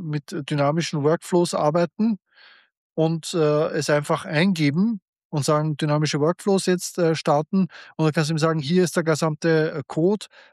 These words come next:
Und dann, äh, parallelisiert er alle Abläufe in dem Ding und denkt das komplett durch.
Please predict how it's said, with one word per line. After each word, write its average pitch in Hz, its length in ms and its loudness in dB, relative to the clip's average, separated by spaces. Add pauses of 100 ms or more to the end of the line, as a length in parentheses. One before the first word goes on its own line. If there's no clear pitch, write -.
Und 147 160 -4
dann, 175 320 0 (160)
äh, 143 260 -2
parallelisiert 165 880 0
er 190 240 2 (1120)
alle 190 580 2
Abläufe 170 800 2
in 165 180 -2
dem 160 180 -4
Ding 196 240 0
und 165 160 -4
denkt 175 240 0
das 160 100 -4
komplett 165 400 -2
durch. - 440 0